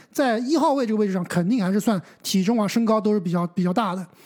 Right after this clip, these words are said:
而且刚刚正经也说了，他这个进攻的技术是真的没有问题，但是稳定性确实比较待加强。所以我总体来说，K B J应该是机会在这几个球员里面是非常非常的好的，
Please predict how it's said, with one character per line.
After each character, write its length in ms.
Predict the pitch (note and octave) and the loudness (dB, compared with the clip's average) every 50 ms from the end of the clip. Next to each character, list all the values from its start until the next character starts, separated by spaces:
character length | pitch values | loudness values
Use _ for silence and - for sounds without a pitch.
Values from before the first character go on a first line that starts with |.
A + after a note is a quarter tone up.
| - - - - - | -20 -20 -20 -18 -6
而 100 | - A#3 | -2 0
且 120 | C4 B3 A3 | 0 2 2
刚 140 | - C4 B3+ | 0 0 0
刚 60 | C4 | 2
正 80 | C4 | 2
经 80 | B3 A#3 | 0 0
也 80 | G#3 F3+ | 0 0
说 160 | - G#3 G3+ | 0 0 0
了， 80 | F#3+ | 0
他 160 | F3 - A3+ A#3+ | 0 -2 -2 -2
这 80 | A#3+ | -2
个 60 | A#3 | -2
进 220 | - - D4+ B3 G#3+ | 0 0 0 0 0
攻 120 | A#3+ B3+ | 0 0
的 80 | B3+ A#3 | 0 -2
技 220 | - - - E4+ C#4 | -2 -2 -2 -2 -2
术 140 | F3+ E3+ | 0 -2
是 60 | D#3+ E3+ | -2 0
真 120 | - G#3+ | 0 0
的 60 | G#3 | 0
没 80 | F#3+ F3 | 2 0
有 80 | F3 | 0
问 160 | E3 F#3 F3+ E3 | 0 -2 -2 -4
题， 220 | - - F#3 F3+ | -6 -10 -10 -6
但 160 | - B3 B3 A#3+ | -2 -2 0 0
是 100 | B3 - - - _ _ _ _ _ - | -2 -4 -6 -10 _ _ _ _ _ 0
稳 200 | G3+ F#3+ F#3 F3 | 0 2 2 2
定 180 | G3+ D#4 D#4+ D4+ | 0 0 0 0
性 160 | - - G3 | -2 -2 -2
确 160 | - G3+ F3+ | -2 -2 -2
实 140 | D#3+ F3+ E3+ | 0 -2 -4
比 100 | - E3+ | -4 -4
较 80 | D#3+ | -4
待 140 | E3+ - F3 | -4 -4 -4
加 180 | E3 - D#3+ D#3+ | -4 -4 -4 -4
强。 160 | D#3+ - E3+ - _ _ _ _ _ _ - - - - - | -6 -8 -10 -14 _ _ _ _ _ _ -20 -20 -20 -20 -10
所 160 | - - D4 E4+ | -4 0 0 2
以 60 | E4+ | 2
我 180 | B3 G#3 G#3 | 2 0 0
总 220 | G3 - - A#3 D#4 | -2 0 0 0 2
体 60 | F#4+ | 2
来 160 | F4 A#3 G#3+ G#3+ | 0 0 0 0
说 180 | - C#4 C#4+ | 0 -2 -2
，K 240 | - - C#4+ E4 D#4+ | 0 0 0 0 2
B 100 | D#4 D4+ | 2 0
J 200 | C4 E4+ D#4 A#3 | 0 0 0 2
应 100 | A3+ A#3+ | 2 0
该 220 | B3+ C#4 D4+ D#4+ | 0 0 0 0
是 160 | A#3+ C4 A#3 F3+ - - | 0 -2 -4 -4 -4 -4
机 300 | - - D4 D4+ E4+ D#4 | -2 0 2 2 2 2
会 260 | - D4+ B3 G3+ F#3 | 0 0 0 0 0
在 180 | F3 A#3 G#3 | 0 0 0
这 140 | G3 A#3+ A3+ | 0 0 0
几 80 | F3+ E3+ | 0 -2
个 80 | F#3 | -2
球 160 | F3 - E3+ F3+ | -2 -2 -2 0
员 140 | F3+ F3+ | 0 0
里 40 | F#3 | 0
面 200 | E3 D#3+ D#3+ D#3 | -2 -4 -6 -6
是 200 | D3 - G3 F3 E3+ | -6 -6 -4 -4 -2
非 160 | - - B3 | 0 0 0
常 120 | A#3+ B3+ B3+ | 0 0 0
非 80 | B3 | 0
常 140 | B3+ B3+ A#3+ | 0 0 0
的 80 | C4 C4 | -2 -2
好 300 | - - E3 - - - | -2 -4 -6 -8 -8 -12
的， 80 | - F3+ | -18 -18